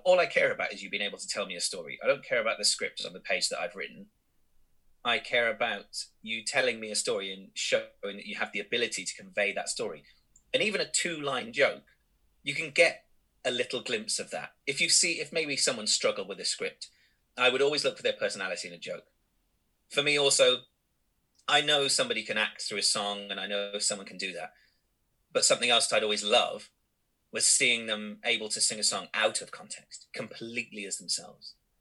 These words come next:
So I would always ask somebody to, say it was a, a pop show. Say we'd have to ask them to be, I don't know, a pi-, let's say a pirate or a princess or something. And they did that. Or they were a, a mother, you know, a really emotional mother at the moment. We'd ask them to sing a big,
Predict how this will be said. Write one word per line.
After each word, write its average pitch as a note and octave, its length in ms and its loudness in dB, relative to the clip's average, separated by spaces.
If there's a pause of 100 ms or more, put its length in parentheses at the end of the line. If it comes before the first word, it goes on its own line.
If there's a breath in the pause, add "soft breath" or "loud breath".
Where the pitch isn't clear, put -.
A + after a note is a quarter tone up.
(220)
So - 140 2
I A#2+ 80 6
would B2 120 2
always C3 360 4
ask A2+ 340 2
somebody F2 460 -8
to, F2+ 340 -6
say - 240 6
it G2+ 80 2
was F#2+ 140 -4
a, F2 240 2
a F2+ 80 -8
pop - 260 -4
show. - 280 -6 (600)
Say F#3 240 6
we'd D#3+ 140 0
have B2+ 160 0
to A2+ 320 4
ask A2+ 200 0
them G2+ 120 -10
to G#2 100 -8
be, F#2+ 100 -4
I F#2 80 0
don't F2 120 -8
know, D2 100 -8
a E2 40 -10
pi-, - 240 -10
let's G2 180 -2
say F2 80 0
a - 120 -8
pirate D2+ 360 -6
or F2 180 -4 (140)
a - 40 -18
princess - 520 -10
or - 40 -8
something. - 300 -10 (920)
And G#2 80 -8
they F2 80 -8
did - 200 -10
that. - 180 -10 (340 loud breath)
Or G#2 220 2
they G#2 140 2
were G2 240 -2
a, G2+ 60 -4
a G2+ 40 -4
mother, G2 420 0
you G2+ 140 -12
know, D2+ 120 -10 (120)
a G2+ 80 -12
really F#2+ 500 -6
emotional G2+ 440 -4
mother F2+ 260 -6
at F2+ 100 -4
the - 60 -8
moment. F2+ 300 -10
We'd F#2+ 100 -14
ask F2+ 160 -4
them - 100 -8
to - 80 -6
sing F#2+ 200 -2
a F#2 40 -10
big, F2+ 200 -8